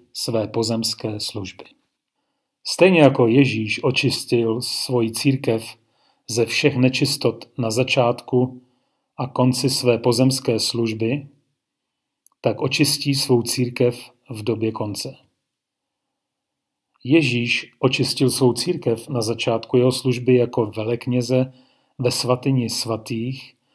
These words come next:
ve velkém zklamání v letech osmnáct set čtyřicet čtyři. Nyní, když se jeho služba v nebeské svatyni blíží ke konci,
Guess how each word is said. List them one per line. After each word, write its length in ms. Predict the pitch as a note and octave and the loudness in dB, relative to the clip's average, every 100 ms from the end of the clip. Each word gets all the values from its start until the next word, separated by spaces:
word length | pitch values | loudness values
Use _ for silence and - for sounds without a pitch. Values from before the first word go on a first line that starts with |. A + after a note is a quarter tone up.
| _ _ _ | _ _ _
ve 140 | B2 C3 | -2 0
velkém 520 | A#2 C#3+ D3 D#3 D3+ | 2 0 0 -2 0
zklamání 960 | - - B2 B2 A#2+ A#2+ A#2+ A#2+ B2 - _ _ _ _ _ _ _ | 0 2 2 2 0 -2 -2 -4 -6 -10 _ _ _ _ _ _ _
v 60 | A#2+ | -2
letech 440 | A#2 A2 A#2+ - - | 0 2 -2 -4 -6
osmnáct 600 | E3 - C3+ B2 A#2 A2+ | -2 0 2 2 0 -4
set 200 | - A2+ - _ - | -4 -4 -6 _ -10
čtyřicet 720 | - - G#2+ A2 - G2+ - | -6 -4 -4 -6 -8 -10 -10
čtyři. 480 | - - F#2+ - _ _ _ _ _ _ _ _ | -8 -8 -12 -16 _ _ _ _ _ _ _ _
Nyní, 460 | B2+ D3 D#3+ C3+ A#2+ | 2 4 6 6 4
když 300 | B2 A#2+ A2 | 4 4 4
se 260 | - - C3 | 0 2 4
jeho 240 | B2+ A#2+ | 4 2
služba 640 | - C#3+ C#3+ G#2 A2 A2 - _ _ _ _ | 0 2 2 2 -2 -4 -14 _ _ _ _
v 60 | B2 | -4
nebeské 480 | A#2+ D#3 - A3+ | 0 0 0 0
svatyni 500 | F3+ - B2 D#3+ C#3+ | 0 2 2 4 2
blíží 400 | C#3 A#2+ D3+ D3 | 2 0 0 0
ke 120 | C#3+ C3 | 0 0
konci, 540 | F3+ F3+ - A#2 B2 | 0 -2 -2 -2 -4